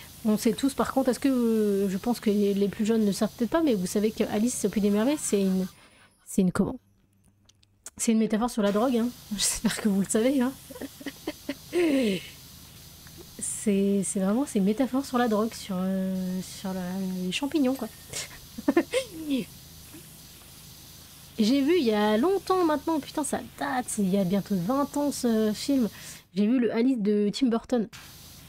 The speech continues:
Je crois que c'était deux mille cinq et c'était dans les premiers films qui étaient tournés, euh,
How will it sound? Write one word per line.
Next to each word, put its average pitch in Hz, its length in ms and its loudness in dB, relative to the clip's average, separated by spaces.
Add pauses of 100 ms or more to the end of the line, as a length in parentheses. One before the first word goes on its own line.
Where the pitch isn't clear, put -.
(600)
Je - 60 -12
crois 269 120 2
que - 80 -4
c'était 180 120 -2
deux 196 100 2
mille 247 200 4
cinq 285 360 0
et 214 40 2
c'était 247 300 0
dans 214 120 2
les 185 160 2 (760)
premiers 302 440 2
films 330 500 0 (560)
qui - 100 0
étaient 202 200 0
tournés, 254 680 2
euh, 214 640 -4